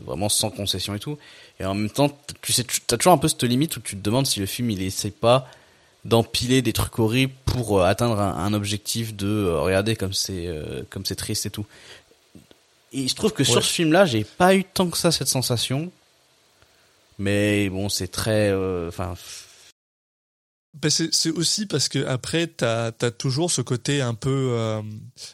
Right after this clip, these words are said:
Speaker 2: bon, euh, si, si on rentre un petit peu rapidement dans les détails, c'est-à-dire que oui, alors le film est inspiré de faits réels, c'est-à-dire que, euh, Richard Hanson,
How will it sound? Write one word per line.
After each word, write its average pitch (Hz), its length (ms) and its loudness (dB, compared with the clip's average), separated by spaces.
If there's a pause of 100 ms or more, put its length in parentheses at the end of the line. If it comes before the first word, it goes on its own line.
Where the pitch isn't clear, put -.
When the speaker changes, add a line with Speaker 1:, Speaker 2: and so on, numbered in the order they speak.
Speaker 2:
bon, 131 240 0
euh, 117 460 -2 (340)
si, - 240 -2
si - 280 0
on 127 140 -2
rentre 135 260 -2
un 123 60 0
petit - 180 -8
peu 127 380 -2
rapidement 123 500 -2
dans 123 60 0
les 120 60 -2
détails, 127 400 0
c'est-à-dire 120 280 -4
que 127 100 -2
oui, 139 320 -2
alors 117 160 0
le 120 100 -2
film 156 400 -2
est 135 80 -4
inspiré 131 560 -2
de 123 80 -2
faits 113 220 -2
réels, 139 240 0
c'est-à-dire 113 360 -2
que, 117 100 -4
euh, 110 600 -4
Richard 120 300 -2
Hanson, 117 580 -4